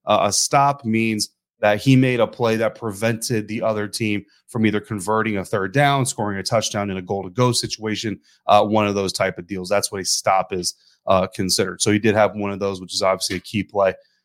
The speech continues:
uh, in the game. The first play I wanna break down with you, first and goal from the Clemson six, eleven minutes to go in the second quarter. So if you're in the video,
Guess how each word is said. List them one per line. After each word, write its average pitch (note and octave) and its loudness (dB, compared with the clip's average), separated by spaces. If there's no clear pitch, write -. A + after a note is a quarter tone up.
uh, G2 4
in A2+ 2
the G#2 0
game. G#2 2
The A#2 -4
first D3+ 2
play D3+ 6
I C#3+ 8
wanna C#3 2
break C3+ 0
down C3+ 0
with C3+ -2
you, C3+ 0
first E3 0
and D3+ 0
goal C3 0
from C3+ 0
the C#3 -2
Clemson B2+ -4
six, A#2 -2
eleven B2 0
minutes B2+ 0
to A2 -8
go A2+ 0
in A2 -4
the G2+ -8
second B2 -4
quarter. G#2 -6
So G#2 -8
if F#2 -12
you're G#2 -6
in A#2+ -2
the A#2+ -6
video, A2 2